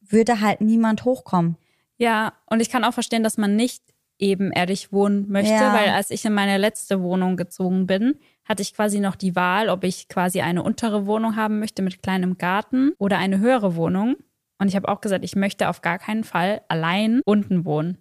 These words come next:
Speaker 1: Ja,
Speaker 2: Und
Speaker 1: verstehe ich.
Speaker 2: egal, ob da ein Garten dabei ist, ich möchte lieber eine höhere
Speaker 1: Ja,
Speaker 2: Wohnung
Speaker 1: also
Speaker 2: haben.
Speaker 1: ich fühle mich damit schon irgendwie auch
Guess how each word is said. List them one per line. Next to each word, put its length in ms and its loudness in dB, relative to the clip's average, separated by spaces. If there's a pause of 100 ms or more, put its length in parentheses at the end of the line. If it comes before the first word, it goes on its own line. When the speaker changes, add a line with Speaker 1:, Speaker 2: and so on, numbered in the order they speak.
Speaker 1:
Ja, 220 2
Speaker 2:
Und 80 -4
Speaker 1:
verstehe 600 -2
ich. 160 -10 (160)
Speaker 2:
egal, 260 2
ob 100 2
da 80 2
ein 100 0
Garten 240 2
dabei 360 2
ist, 140 -4
ich 140 -6
möchte 320 0
lieber 260 2
eine 240 0
höhere 240 2
Speaker 1:
Ja, 200 4
Speaker 2:
Wohnung 100 0
Speaker 1:
also 160 2
Speaker 2:
haben. 80 4
Speaker 1:
ich 180 -2
fühle 160 2
mich 200 2
damit 320 0
schon 280 0
irgendwie 320 0
auch 300 0